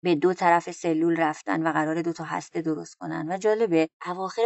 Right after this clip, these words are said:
آنافاز هست اینجا که این توده های کروموزومی از هم جدا شدن و حالا قرار دورشون در اوایل تلوفاز و تلوفاز این قشای هسته پدیدار بشه که پدیدارم می‌شه. وقتی که دو تا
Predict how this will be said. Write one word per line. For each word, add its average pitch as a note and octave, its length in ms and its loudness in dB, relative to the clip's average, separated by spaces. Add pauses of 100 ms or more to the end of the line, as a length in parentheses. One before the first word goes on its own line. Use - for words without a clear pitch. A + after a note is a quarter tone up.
آنافاز E3+ 560 2
هست D#3 260 -4
اینجا D3 340 -2
که E3 260 -4 (180)
این G3+ 180 -4
توده E3+ 280 2
های F3 200 4
کروموزومی E3 640 2
از E3 160 -2
هم F3+ 220 -2
جدا E3 360 4
شدن E3 460 0 (200)
و F#3 60 0
حالا F#3+ 240 4
قرار G3 360 4
دورشون G3+ 580 0
در E3+ 280 2
اوایل E3+ 340 -2
تلوفاز F3 680 2 (240)
و E3+ 60 -4
تلوفاز F3 600 -2
این G#3 200 -8 (320)
قشای G3+ 280 2
هسته F3+ 340 -2
پدیدار E3 580 0
بشه D#3 220 -6
که F#3+ 100 -10
پدیدارم E3 640 0
می‌شه. C#3+ 380 -8 (680)
وقتی B3 260 -4
که A#3+ 120 -6
دو A#3+ 140 -6
تا A#3 160 0